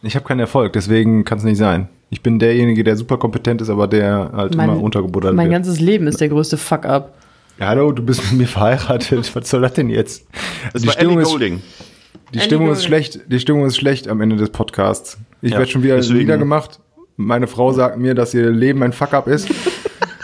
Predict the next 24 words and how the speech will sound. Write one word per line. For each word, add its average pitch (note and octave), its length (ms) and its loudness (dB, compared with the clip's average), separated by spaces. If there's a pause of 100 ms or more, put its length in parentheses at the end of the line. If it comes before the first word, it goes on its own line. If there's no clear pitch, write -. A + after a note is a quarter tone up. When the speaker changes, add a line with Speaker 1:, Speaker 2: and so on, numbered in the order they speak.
(440)
Speaker 3:
Und - 140 -2
zwar C#3 160 -2
der A#2+ 100 -4
größte A#2 580 -4
Fuck-up - 640 -2 (600)
<laughs> D3+ 580 -4
aller B2 220 0
Zeiten. A#2 420 0 (2250)
Speaker 1:
Oh, C#3 500 4
Leute, C3+ 480 2
ey. G2+ 440 2 (360)
So. C3 220 2
Speaker 3:
Leute, C#3 200 2
aber A2+ 120 0
eins D#3+ 200 -2
ist, D#3 120 -14
eins F3 200 -2
ist E3+ 60 -4
noch D#3 100 -2
echt C#3+ 120 -2
total C3 260 0
wichtig. G2 340 -4 (160)
Speaker 1:
Ja, B2 200 2
bitte? C3 380 2